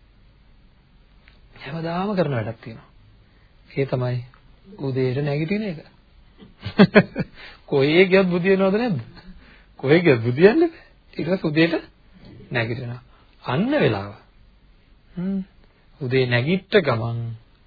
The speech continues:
ඇඳේ ඉඳ ගන්නවා. පොඩ්ඩක් කට හොදලා දාලා කවුරු කතා කරත් නෙවෙයි ඇඳේ ඉඳ ගන්න ඕනේ. හරිද? ඉඳගෙන පොඩ්ඩක් ඇස් දෙක පියාගෙන මේ යටි තල්ල උඩු තල්ලට පොඩ්ඩක් හේතු කරගන්න ඕනේ. හ්ම්. මේ මෙහෙම.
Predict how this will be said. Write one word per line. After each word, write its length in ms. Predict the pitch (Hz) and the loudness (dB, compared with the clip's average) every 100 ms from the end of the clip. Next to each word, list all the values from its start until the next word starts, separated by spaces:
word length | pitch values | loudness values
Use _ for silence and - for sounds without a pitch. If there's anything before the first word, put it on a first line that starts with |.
| - | -14
ඇඳේ 340 | - 123 147 269 - _ _ _ _ _ _ _ | -10 -4 -2 -4 -8 _ _ _ _ _ _ _
ඉඳ 140 | - 127 | -8 -4
ගන්නවා. 380 | 120 113 113 147 | -2 -2 -4 -6
පොඩ්ඩක් 280 | 127 123 | -4 -4
කට 160 | 131 117 | -4 -4
හොදලා 300 | 113 110 110 | -4 -4 -6
දාලා 340 | 113 110 220 - - - - _ - | -6 -4 -6 -6 -16 -20 -20 _ -4
කවුරු 360 | 135 180 202 | 0 2 4
කතා 320 | 175 135 131 | 2 2 0
කරත් 280 | 123 123 120 | -2 -4 -6
නෙවෙයි 420 | 127 123 123 123 120 - _ _ - | -6 -4 -2 -2 -4 -10 _ _ -20
ඇඳේ 320 | - 123 131 | -10 -4 -2
ඉඳ 120 | 131 117 | -2 -6
ගන්න 240 | 113 110 | -10 -12
ඕනේ. 260 | - - - _ - | -16 -18 -20 _ -10
හරිද? 240 | 143 170 - _ - - _ _ _ | -8 -8 -12 _ -20 -20 _ _ _
ඉඳගෙන 400 | - 139 127 123 | -6 -2 -2 -4
පොඩ්ඩක් 300 | 120 110 120 | -6 -8 -8
ඇස් 140 | 117 - | -10 -16
දෙක 140 | 123 117 | -16 -14
පියාගෙන 480 | 120 110 110 113 165 262 - _ - - _ _ - - _ - | -14 -14 -14 -10 -8 -8 -12 _ -20 -20 _ _ -20 -20 _ -16
මේ 180 | 135 139 165 | -8 -6 -4
යටි 240 | 117 110 | -6 -8
තල්ල 380 | 185 139 120 120 247 311 - | -8 -8 -6 -8 -8 -10 -12
උඩු 200 | - 139 | -6 -6
තල්ලට 340 | 160 139 127 - | -4 -6 -6 -10
පොඩ්ඩක් 300 | 143 127 170 | -10 -8 -6
හේතු 240 | 151 139 - | -8 -10 -12
කරගන්න 340 | - - - | -18 -18 -20
ඕනේ. 260 | - - _ - - - | -20 -20 _ -20 -20 -14
හ්ම්. 220 | 165 180 - 139 | -10 -8 -10 -12
මේ 220 | 117 120 | -8 -8
මෙහෙම. 260 | 110 110 | -8 -10